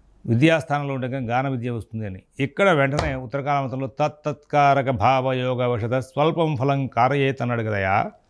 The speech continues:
విద్యల్లో ఈ యొక్క సంగీత విద్యలకు కారకుడు శుక్రుడై ఉన్నాడు.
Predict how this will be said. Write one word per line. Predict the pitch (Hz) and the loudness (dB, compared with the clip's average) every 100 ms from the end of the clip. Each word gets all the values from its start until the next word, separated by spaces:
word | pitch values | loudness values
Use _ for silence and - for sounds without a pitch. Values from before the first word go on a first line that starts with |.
| _ _ _ _ _ _ _ - | _ _ _ _ _ _ _ 0
విద్యల్లో | 107 120 151 151 131 139 - - _ _ - | 2 4 6 6 6 4 0 -12 _ _ -4
ఈ | 120 | 2
యొక్క | 123 107 117 | 2 4 2
సంగీత | 104 117 139 156 | 2 4 4 6
విద్యలకు | 147 131 139 | 4 6 4
కారకుడు | - 120 123 120 | 4 2 2 0
శుక్రుడై | - 101 131 131 | -4 0 4 4
ఉన్నాడు. | 123 123 123 196 | 6 4 4 0